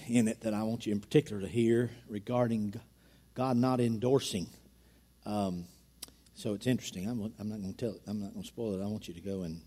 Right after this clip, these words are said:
take a look at it. Well, I, uh, I've been mulling on this one and preparing this little message for months.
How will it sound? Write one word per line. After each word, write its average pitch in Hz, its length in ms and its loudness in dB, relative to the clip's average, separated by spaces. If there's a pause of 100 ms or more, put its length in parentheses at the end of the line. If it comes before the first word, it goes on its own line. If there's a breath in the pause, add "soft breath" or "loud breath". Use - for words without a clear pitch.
take - 220 -14
a 92 40 -14
look 101 200 -8
at - 100 -18
it. - 840 -20 (680 loud breath)
Well, 170 300 10
I, 196 320 6
uh, 127 180 6 (1040 soft breath)
I've 208 140 4
been 131 280 4 (480)
mulling 147 380 6
on 147 160 6
this 185 260 6
one 151 140 0 (840 soft breath)
and 110 200 -2
preparing 143 500 6
this 202 420 0
little 123 280 4
message 120 480 2
for - 240 -4
months. - 580 2